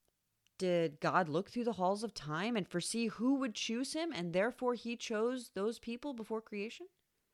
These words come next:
Does the choosing only mean the general church is chosen and not individuals? Or does God specifically choose some to be saved and choose others not to be? Tough questions.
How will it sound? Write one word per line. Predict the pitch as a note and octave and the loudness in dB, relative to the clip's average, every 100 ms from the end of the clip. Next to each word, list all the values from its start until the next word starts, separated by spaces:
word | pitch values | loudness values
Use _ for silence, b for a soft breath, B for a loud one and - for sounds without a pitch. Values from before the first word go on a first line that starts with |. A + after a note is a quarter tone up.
| B B B B | B B B B
Does | - A#3+ D4+ | 6 6 6
the | C#4 | 0
choosing | B3+ - C4 C#4 E4 E4+ - | -2 2 2 2 0 0 0
only | A3 B3+ C4 | 0 2 0
mean | A#3 A3 A#3+ | 0 0 -2
the | A3 | -2
general | G3 G#3+ A3+ | -2 -2 -6
church | - G#3 A#3 | -6 -6 -6
is | B3 | -8
chosen | - A#3 B3 B3+ | -6 -4 -4 -6
and | G#3 | -6
not | F3+ - | -6 -8
individuals? | G3 F#3 F#3 C4+ D#4+ - - _ _ _ _ _ _ _ _ _ | -10 -10 -12 -14 -14 -18 -20 _ _ _ _ _ _ _ _ _
Or | - B3+ G#3 D#3+ | -4 -2 -2 -4
does | E3+ D3+ | -6 -6
God | - F#3+ B3+ | -8 -8 -10
specifically | - C4 - A3 G#3+ A3 | -12 -12 -10 -10 -8 -8
choose | - G3+ G3 | -6 -6 -6
some | F#3+ G3+ | -8 -8
to | A3 | -8
be | G#3+ | -10
saved | - C#3 D3 E3+ | -8 -8 -8 -8
and | F3+ F3 | -10 -8
choose | - G3 G3+ G3+ - - _ _ _ _ _ _ _ _ - | -6 -6 -6 -8 -14 -18 _ _ _ _ _ _ _ _ -12
others | D#3+ D#3 D#3+ - - | -10 -8 -10 -12 -14
not | A#3 C#4+ | -18 -18
to | - | -20
be? | D#3+ E3+ D#3 _ _ _ _ _ _ _ _ _ _ | -18 -18 -20 _ _ _ _ _ _ _ _ _ _
Tough | - E3+ D#3 - - | -8 -6 -6 -8 -12
questions. | F3+ G#3+ - - - - - | -8 -8 -10 -14 -16 -20 -20